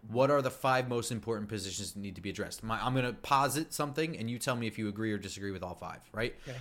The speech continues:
Speaker 1: They're gonna need a quarterback, number one.
Speaker 2: Absolutely, number one.
Speaker 1: They're going to need an interior offensive lineman that's a starter, right?
Speaker 2: Um, yeah, uh, keep going. Let me see what your other ones are, and
Speaker 1: Okay.
Speaker 2: I'll rank 'em more.
Speaker 1: Number one wide receiver.
Speaker 2: Yeah,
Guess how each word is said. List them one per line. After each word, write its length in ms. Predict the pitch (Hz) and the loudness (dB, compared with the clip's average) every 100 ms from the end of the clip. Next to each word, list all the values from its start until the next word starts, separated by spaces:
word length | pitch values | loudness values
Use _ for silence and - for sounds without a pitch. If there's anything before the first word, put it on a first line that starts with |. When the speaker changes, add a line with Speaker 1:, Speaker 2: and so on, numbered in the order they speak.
| 123 | -4
Speaker 1:
They're 120 | - 135 | 2 4
gonna 180 | 135 | 4
need 160 | 123 127 | 4 2
a 40 | 117 | 2
quarterback, 580 | 127 101 80 64 - | 2 2 0 -8 -8
number 200 | 110 113 | -2 2
one. 200 | 101 - - - - | 0 -2 -10 -20 -8
Speaker 2:
Absolutely, 460 | 180 165 160 151 131 | -6 -6 -10 -12 -12
number 220 | 123 120 | -12 -12
one. 120 | 123 - - | -16 -6 4
Speaker 1:
They're 180 | 127 | 4
going 240 | 123 139 131 | 4 2 2
to 80 | 120 | 0
need 220 | 123 110 | -2 -2
an 120 | 113 - | -4 0
interior 760 | 165 175 170 165 147 139 135 | 2 2 2 2 4 4 2
offensive 520 | 123 120 127 113 117 107 | 2 2 2 -2 -2 0
lineman 300 | 107 104 95 | 2 0 -2
that's 160 | 90 | -4
a 60 | 90 | -4
starter, 760 | - - - 120 120 120 113 - _ _ _ _ _ - | 0 2 4 4 4 2 -2 -8 _ _ _ _ _ 0
right? 220 | 131 - - _ _ _ _ _ _ _ _ _ _ | 0 0 -12 _ _ _ _ _ _ _ _ _ _
Speaker 2:
Um, 600 | 214 208 214 214 208 208 196 | 0 2 4 4 2 -2 -4
yeah, 440 | 196 220 214 214 202 208 | 0 2 2 0 -4 -4
uh, 120 | 226 - _ _ _ _ _ - | -6 -6 _ _ _ _ _ -6
keep 140 | 262 | 0
going. 120 | 226 | 0
Let 80 | 190 | 0
me 80 | 185 | -2
see 120 | 190 | -6
what 100 | 180 | -6
your 120 | 175 160 | -4 -6
other 120 | 156 | -6
ones 180 | 156 147 | -6 -2
are, 100 | 143 | 0
and 100 | 143 | 0
Speaker 1:
Okay. 120 | 131 | -2
Speaker 2:
I'll 40 | 135 | -2
rank 200 | 127 117 | -4 -8
'em 80 | |
more. 240 | 117 123 117 | -10 -12 -6
Speaker 1:
Number 260 | 123 139 143 | 2 4 6
one 200 | 139 135 | 4 4
wide 180 | 131 123 | 4 2
receiver. 420 | 120 110 92 110 - - _ - _ _ _ _ _ _ _ _ _ | -2 -2 -2 -4 -8 -20 _ -20 _ _ _ _ _ _ _ _ _
Speaker 2:
Yeah, 140 | - | -14